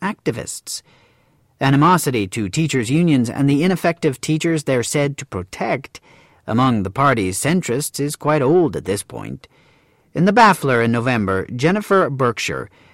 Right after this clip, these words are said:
described the Clintons as early adopters of rhetoric against teacher largesse, rhetoric taken up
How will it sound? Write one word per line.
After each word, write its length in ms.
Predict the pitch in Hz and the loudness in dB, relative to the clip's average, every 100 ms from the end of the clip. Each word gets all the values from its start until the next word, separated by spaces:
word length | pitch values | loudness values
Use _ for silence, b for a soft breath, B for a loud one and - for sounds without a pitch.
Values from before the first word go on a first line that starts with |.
| b | b
described 460 | - - 135 135 143 | -8 0 2 2 0
the 80 | 143 | -2
Clintons 520 | - 202 175 160 147 | 0 0 2 2 2
as 220 | 135 131 - | 0 -2 -2
early 340 | 139 135 147 | 0 2 2
adopters 480 | 170 214 - 120 98 | 2 2 0 -2 -2
of 140 | 92 | -2
rhetoric 440 | 107 127 113 113 - | 0 0 0 -2 -4
against 560 | 156 143 185 185 - - - | 0 2 2 0 -6 -14 -10
teacher 480 | 202 185 143 139 - | -6 -2 0 0 0
largesse, 880 | 139 135 143 139 160 143 - - b b b b b | 0 0 0 0 -2 -2 -6 -10 b b b b b
rhetoric 440 | 139 156 139 120 - | 2 4 4 2 0
taken 260 | 156 139 | 0 2
up 240 | 143 143 | 0 -2